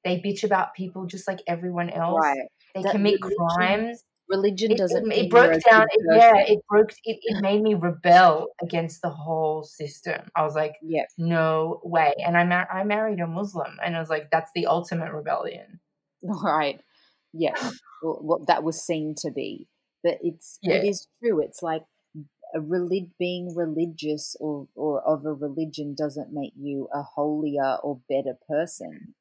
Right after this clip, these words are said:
Speaker 1: You're just wearing the gar-, you're just wearing the
Speaker 2: And that,
Speaker 1: garb and doing
Speaker 2: and
Speaker 1: the
Speaker 2: that
Speaker 1: thing.
Speaker 2: was shown, and that was shown with the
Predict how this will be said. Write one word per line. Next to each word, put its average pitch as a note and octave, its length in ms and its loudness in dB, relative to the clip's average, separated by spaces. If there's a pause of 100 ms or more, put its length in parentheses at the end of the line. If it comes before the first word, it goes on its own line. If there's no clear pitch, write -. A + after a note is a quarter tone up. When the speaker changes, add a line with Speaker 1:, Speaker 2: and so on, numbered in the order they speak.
(120)
Speaker 1:
You're G#3 160 -6
just B3+ 200 -8
wearing F#3+ 360 2
the E3 100 -4 (240)
gar-, E3 260 4
you're F#3 100 -4
just G#3+ 180 -8
wearing F3 320 2
the D#3+ 40 -4
Speaker 2:
And D#3+ 80 -6 (220)
that, D3+ 160 6
Speaker 1:
garb - 60 -12
and D#3 160 -8
doing D#3+ 200 -8
Speaker 2:
and F#3 120 0
Speaker 1:
the F#3 60 -2
Speaker 2:
that G#3+ 140 2
Speaker 1:
thing. E3+ 80 -2
Speaker 2:
was A3+ 120 -2
shown, D#3 680 -4
and F3+ 220 -6
that - 160 -2
was A3 140 -4
shown D3 480 -4
with D3+ 500 -4
the D3 500 -2